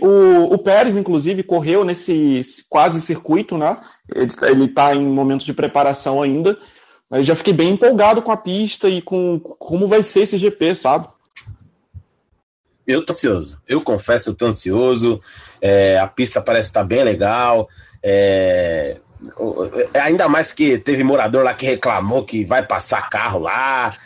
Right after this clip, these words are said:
Speaker 2: Aí eu, então, eu tô bem ansioso. É, eu quero ver o que vai ser de Miami. Vamos ver se teremos surpresas, né? É, mas eu tô bem ansioso. Tô, tô empolgado. Ah, mais do que ansioso, eu tô empolgado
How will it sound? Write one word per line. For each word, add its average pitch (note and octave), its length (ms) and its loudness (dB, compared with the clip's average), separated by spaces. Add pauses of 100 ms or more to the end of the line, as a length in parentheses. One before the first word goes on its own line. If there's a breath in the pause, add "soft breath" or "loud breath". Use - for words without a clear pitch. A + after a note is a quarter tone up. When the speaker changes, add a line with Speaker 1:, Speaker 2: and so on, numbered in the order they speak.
(300 soft breath)
Speaker 2:
Aí - 120 -6
eu, E3 160 -2
então, E3 180 -4
eu D#3+ 60 -4
tô D#3+ 160 -2
bem A#2+ 260 -2
ansioso. B2 840 -2 (360 soft breath)
É, G2+ 300 2
eu G2 80 -2
quero C#3 240 0
ver B2 140 0
o B2 40 -6
que - 100 -14
vai A2+ 160 2
ser A#2 200 -2
de A2 60 -2
Miami. A#2 760 2 (520 loud breath)
Vamos C3+ 260 0
ver C#3 140 -2
se - 80 -16
teremos C3 340 0
surpresas, B2 880 0
né? A2+ 360 -6 (200)
É, F2 880 -4 (160)
mas C#3 300 0
eu D3+ 80 -2
tô D#3 120 -4
bem D#3 180 2
ansioso. E3 300 -2
Tô, E3 500 0 (460 soft breath)
tô C3+ 800 0 (320)
empolgado. D#3 920 -2 (100)
Ah, G2 200 -10
mais C3+ 260 -4
do D#3+ 80 -12
que D#3+ 100 -6
ansioso, D3+ 340 -4
eu C#3+ 40 -8
tô D#3+ 120 -8
empolgado C3+ 840 0